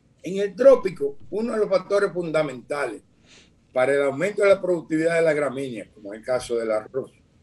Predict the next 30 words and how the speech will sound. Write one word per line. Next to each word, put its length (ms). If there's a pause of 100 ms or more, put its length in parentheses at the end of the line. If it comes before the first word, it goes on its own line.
(540)
de 100
los 160
cereales 680
en 120
sentido 400
general, 540 (1040)
es, 220 (100)
necesitan 840 (200)
horas 380
sol 380 (240)
por 160
encima 760 (340)
de 140
las 180
diez 300
horas. 240 (380)
Y 420
nuestro 340
país, 520 (320)
como 240
consecuencia 720 (260)
de 220
que 100
hemos 220
tenido 500 (120)
un 460
año 460 (280)
en 140
el 140
presente 520